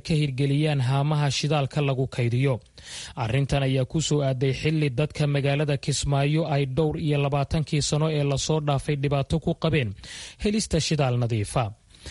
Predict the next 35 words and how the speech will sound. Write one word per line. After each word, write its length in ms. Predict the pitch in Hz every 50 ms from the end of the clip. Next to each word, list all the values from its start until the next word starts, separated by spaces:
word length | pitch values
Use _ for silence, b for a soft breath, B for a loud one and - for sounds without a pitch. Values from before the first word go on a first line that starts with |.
| B B B
Dadka 260 | 151 190 - - - 208
magaalada 540 | 190 185 180 165 175 170 165 165 160 127 104 95
ayaa 240 | 98 117 127 135 131
tallaabadaasi 640 | - - 139 139 139 139 143 165 151 147 135 - - 139
ku 120 | - - 170
tilmaamay 560 | - - 156 147 143 139 139 139 139 139 139 135
mid 160 | 143 170 156
wax 140 | 156 135 -
ka 120 | - - 160
beddeli 380 | 139 147 147 131 160 156 147 123
karta 300 | - - 139 - - 139
baahida 440 | 131 127 135 135 131 151 165 147 143
dhanka 280 | 139 139 160 156 - 147
shidaalka 500 | 135 - - 160 156 156 147 135 - - 151
ah 100 | 156 160
ee 100 | 156 151 143
ay 80 | 139 135
horey 240 | 135 139 156 160
u 100 | 160 160
qabeen. 360 | 156 _ 160 147 151 139 110 101 B B B B B B B B B B
Wariyaha 360 | - 123 123 135 135 131 127
V 100 | 120 117 135 143 135
O 40 | 135
A 100 | 135 135
ee 160 | 127 135 131
magaalada 380 | 131 131 127 127 131 139 139 135
Kismaayo, 540 | - - 139 - - 135 131 131 135 143 156
Aadan 320 | 156 156 139 143 139 135 135
Maxamed 420 | 127 127 - - 143 135 127 -
Salaad, 380 | - - 139 139 143 156 175 -
ayaa 200 | - 170 151 147
warbixintan 580 | 135 135 131 123 113 - - 143 131 - 131 123
noo 120 | 123 117 113
soo 180 | - - 120
diray. 280 | 104 98 120 123 113